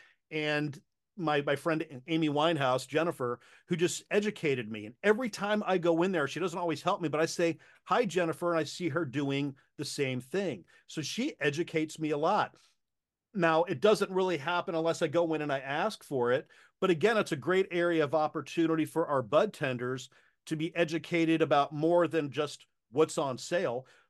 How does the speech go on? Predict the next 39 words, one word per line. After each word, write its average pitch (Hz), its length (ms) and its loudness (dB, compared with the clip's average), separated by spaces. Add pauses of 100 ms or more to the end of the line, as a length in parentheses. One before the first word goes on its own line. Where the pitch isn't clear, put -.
(160)
but 165 160 4
to 175 60 -2
be 175 160 -4
educated 175 500 -2
specifically 170 680 -2
about 143 320 2
the - 80 -8
customer 208 680 -2 (440)
and 156 140 -2
what 180 180 0
their 160 160 0
needs 156 320 -2
are. 92 300 -6 (400)
I, 170 140 -10
I 160 80 4
know 160 200 8
they're 170 140 4
not 147 260 0
doctors, 151 600 -8 (300)
but 160 100 4
it's 165 140 0
a 147 40 -6
great 180 220 0
opportunity 170 580 0
for 160 80 -4
my 143 120 -2
mother 165 320 2
to 165 80 4
walk 131 360 0
in 143 100 -6
and 139 60 -8
say, 139 160 -4
"Hey, 190 200 0
my 175 140 2
son 208 300 2
recommended 160 540 0
I 147 80 4
go 156 300 2
in 160 260 0